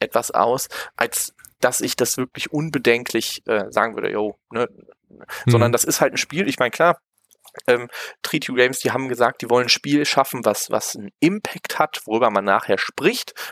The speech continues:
Speaker 1: Und ich würde sagen, das haben sie auch geschafft, so. <laughs> Ich meine,
Speaker 2: Mhm.
Speaker 1: wir unterhalten uns jetzt ja auch darüber. Und das, äh,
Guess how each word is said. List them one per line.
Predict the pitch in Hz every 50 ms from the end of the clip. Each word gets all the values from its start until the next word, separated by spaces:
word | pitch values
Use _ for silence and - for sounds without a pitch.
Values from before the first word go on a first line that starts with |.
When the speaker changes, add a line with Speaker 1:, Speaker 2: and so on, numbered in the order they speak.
| -
Speaker 1:
Und | - 117 107 104
ich | -
würde | - 113 101
sagen, | 101 - 110 101
das | - 110 - - -
haben | 127 127
sie | 120 120
auch | 85 101 - -
geschafft, | - - - - 240 - - -
so. | 175 175 185 262 - -
<laughs> | - -
Ich | - - -
meine, | - - 135 - _ - -
Speaker 2:
Mhm. | - 120 90 85 110
Speaker 1:
wir | 127 123 - - -
unterhalten | - 143 139 139 131 143 - 135
uns | 120
jetzt | 110 - -
ja | 117
auch | 104 - -
darüber. | - 170 165 185 175 - -
Und | - 151 120
das, | 127 127 - - - -
äh, | - 107 110